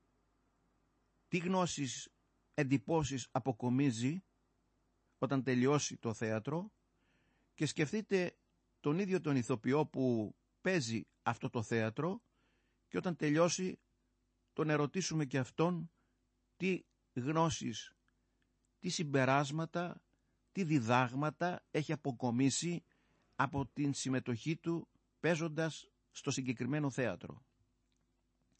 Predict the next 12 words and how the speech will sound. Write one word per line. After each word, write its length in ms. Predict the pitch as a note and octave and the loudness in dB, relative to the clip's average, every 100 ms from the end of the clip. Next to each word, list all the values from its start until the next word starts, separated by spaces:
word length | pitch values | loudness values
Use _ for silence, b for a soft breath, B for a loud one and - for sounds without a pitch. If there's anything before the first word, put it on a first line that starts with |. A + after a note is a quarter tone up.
| b b b b b b | b b b b b b
Ή 120 | G3 | -2
να 100 | G3+ | 0
σας 200 | F3+ D#3+ | 0 -4
πω 260 | E3+ E3+ - | -2 -2 -2
ένα 380 | C#3 D3+ D#3+ C#3+ - | -6 -2 -2 -4 -2
άλλο 340 | D3 E3+ C3 | 2 2 2
παράδειγμα. 720 | G#2+ A2 G2+ F2 - - - _ _ _ _ b b | 0 0 0 -2 -12 -16 -18 _ _ _ _ b b
Φανταστείτε 680 | b C#3 C#3+ D3+ - F#3 F3+ - | b 0 2 0 -2 -2 -2 0
έναν 560 | E3 D#3+ D3 C3+ B2 _ _ _ _ _ _ _ | 0 0 0 0 -2 _ _ _ _ _ _ _
ρεπόρτερ, 720 | A#2+ C3 - D#3+ D#3 C#3 A#2+ G#2+ - F3+ _ _ _ - | -2 -2 2 2 2 0 -4 -4 -12 -20 _ _ _ -4
πολεμικό 540 | C3+ C3 B2+ A#2+ E3 | 0 2 2 0 0
ανταποκριτή, 840 | D#3+ C3+ B2+ A#2 A2+ G2+ A#2+ D#3+ | 0 0 -4 -4 -4 0 0 0